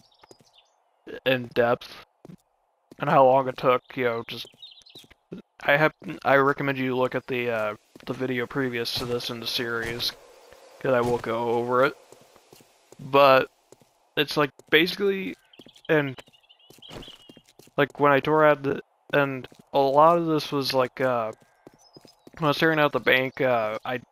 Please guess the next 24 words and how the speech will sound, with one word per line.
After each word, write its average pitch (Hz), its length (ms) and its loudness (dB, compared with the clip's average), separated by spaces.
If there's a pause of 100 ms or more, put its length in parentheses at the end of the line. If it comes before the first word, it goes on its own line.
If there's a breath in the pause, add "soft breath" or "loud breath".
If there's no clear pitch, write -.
(100)
turned 139 240 -2
it 135 120 -4
down 127 300 -4
to 117 340 -8 (1160)
twenty-five 139 440 2
percent 131 280 -2
block 127 220 0
durability. 135 640 0 (160)
People, 139 480 -4 (680)
if 139 140 -6
you 151 80 -6
consider 160 320 0
that 147 160 4
cheating, 123 680 -8 (240)
it's 123 320 -8
like, 117 240 -6 (480)
this 160 140 -2
building 165 260 4
project 143 440 0
was 131 360 -6 (180)
originally 147 400 2
supposed 131 240 0
to - 60 -8
be 123 260 -8